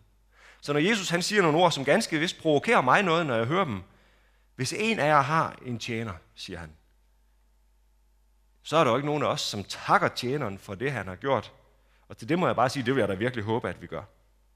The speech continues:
Men det manglede der bare. Og det er jo et udtryk for, at teksten her er skrevet i en anden tid og i en anden kultur, hvor man i hvert fald har haft anderledes styr på det her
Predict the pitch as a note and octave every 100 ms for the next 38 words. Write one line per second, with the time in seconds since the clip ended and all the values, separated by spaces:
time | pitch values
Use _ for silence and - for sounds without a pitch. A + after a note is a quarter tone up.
0 | _ _ _ _ - C3+ C3+ C#3+ E3 A2
1 | F#2+ F#2+ A2 - _ _ _ _ _ _
2 | _ _ _ _ _ _ _ B2+ E3 E3
3 | B2 - _ - A3 - A#2+ - D3 -
4 | - A2+ - - F3+ - A#2+ B2 D3+ G2
5 | - _ _ _ _ _ _ _ _ _
6 | _ _ _ _ _ A#2+ - D#3 G#3 -
7 | C3+ A#2 D#3+ - E3 - _ _ _ _
8 | - C#3+ B2 B2 D#3 C#3 - _ C3 A2+
9 | - G#3+ - _ _ _ _ B2+ A#2+ A2
10 | C3 C#3 C3+ A#2 G#2 G#2+ - A#2+ C#3+ G2+
11 | - - C3+ - G2+ A2 A2